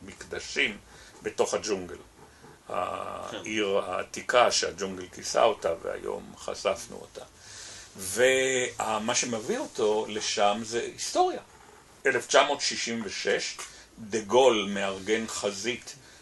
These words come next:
Speaker 1: נגד האימפריאליזם האמריקאי, והוא כולל את, אה, קמבודיה, שהייתה פעם מושבה צרפתית, בתוך הניסיון להקים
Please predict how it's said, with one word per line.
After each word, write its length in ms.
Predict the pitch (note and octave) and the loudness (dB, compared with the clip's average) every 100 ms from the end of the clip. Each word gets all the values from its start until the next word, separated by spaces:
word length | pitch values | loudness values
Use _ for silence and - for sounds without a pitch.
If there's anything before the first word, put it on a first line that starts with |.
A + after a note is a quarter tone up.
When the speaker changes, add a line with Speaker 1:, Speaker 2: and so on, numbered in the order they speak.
| - | -8
Speaker 1:
נגד 420 | G2+ A2 A2 G#2 | -2 0 2 4
האימפריאליזם 800 | G2+ G2 - F#2+ F#2+ G2 G2+ G2 | 2 2 -2 0 0 -2 -6 -4
האמריקאי, 720 | F2+ F2 F#2 G2 - G2 B2 - - - - - | -4 -6 -10 -14 2 4 4 0 -14 -20 -14 -8
והוא 160 | G#2 | -6
כולל 540 | - A2 G#2+ B2 D3 D3 | 0 2 6 6 4 -2
את, 380 | A#2 A2+ - A#2+ | -2 -4 -2 2
אה, 260 | A2+ A2 G#2 | 4 2 0
קמבודיה, 480 | G#2 G#2+ G#3 A#2+ | 0 2 2 2
שהייתה 340 | - F#2 - F#2 | 0 -4 -4 -4
פעם 180 | G2 F#2+ | -4 -4
מושבה 360 | G2 G2+ F#2+ | -4 -2 -4
צרפתית, 680 | - G#2+ F#2+ C#3+ - A#3+ - - - - - - | -6 -10 -8 -12 -10 -12 -14 -20 -20 -20 -20 -8
בתוך 440 | G#2+ - A#2 - G2+ G2 F#2+ G2 - - | -8 2 2 4 4 4 4 0 -2 -6
הניסיון 1160 | G#2 G2 G2+ F#2+ F#2+ G2 G2+ G2+ - G2+ G#2 G#2+ | -4 -2 -4 -6 -6 -6 -6 -6 -2 2 2 4
להקים 540 | G2 F2+ - G2+ G2 | 0 0 -8 -6 -8